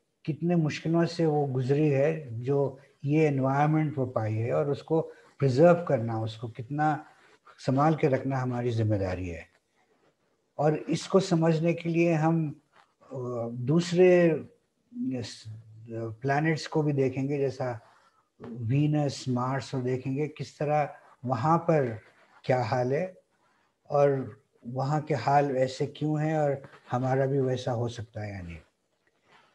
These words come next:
ठीक है, so climate change is the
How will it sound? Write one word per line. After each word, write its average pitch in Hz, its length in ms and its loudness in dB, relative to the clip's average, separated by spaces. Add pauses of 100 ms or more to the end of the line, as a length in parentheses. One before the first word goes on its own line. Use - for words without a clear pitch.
(1120)
ठीक 170 160 0
है, 147 60 6
so 160 160 4
climate 185 560 4
change 196 380 4
is 180 180 4
the 170 100 4